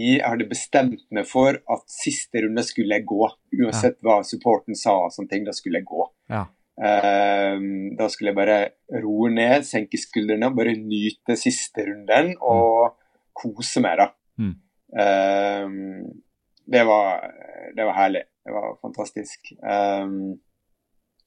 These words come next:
Speaker 1: og så skulle jeg prøve å knekke i gang beina igjen og løpe siste femti meterne, tror jeg, over målstreken. Det var forferdelig. Og da skulle jeg sette seg ned etter det og bøye låra. Det var,
Speaker 2: Å, Gud, ja.
Speaker 1: jeg tror det er noen bilder også som er på nett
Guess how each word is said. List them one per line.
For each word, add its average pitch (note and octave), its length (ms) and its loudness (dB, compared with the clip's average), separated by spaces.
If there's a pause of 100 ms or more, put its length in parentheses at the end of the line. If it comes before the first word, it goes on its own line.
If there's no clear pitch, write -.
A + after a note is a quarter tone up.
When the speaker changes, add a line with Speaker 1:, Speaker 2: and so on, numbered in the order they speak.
(120)
Speaker 1:
og - 100 -18
så - 140 -16
skulle F2 260 -10
jeg G2+ 140 -10
prøve G2 200 -8
å - 40 -20
knekke - 340 -12
i G#2+ 40 -6
gang G2+ 260 -8
beina G2 300 -4
igjen D#2 140 -14
og D#2+ 100 -10
løpe E2+ 320 -8
siste - 500 -12
femti E2+ 300 -8
meterne, D#2 420 -10
tror - 120 -12
jeg, E2 60 -4
over E2+ 160 -4
målstreken. E2 600 -10
Det E2+ 120 -6
var E2 200 -4 (540)
forferdelig. G#2 580 -2 (140)
Og B2 100 0
da A2+ 180 6
skulle A2 220 -6
jeg - 80 -8 (160)
sette - 300 -6
seg C3 140 0
ned A#2 300 6
etter - 320 -4
det A#2+ 200 8
og A2 200 -6
bøye A2+ 480 4
låra. B2 460 6
Det A2+ 140 -4
var, G#2 340 2
Speaker 2:
Å, - 60 -10
Gud, F2 200 -14 (180)
ja. F2 200 -14
Speaker 1:
jeg - 100 -20
tror B2 180 0
det A2 140 -2
er A#2 200 0
noen G2 180 -8
bilder G#2 460 -2
også - 280 -8
som F#2 140 -12
er F2+ 100 -6
på F2+ 140 -10
nett - 220 -8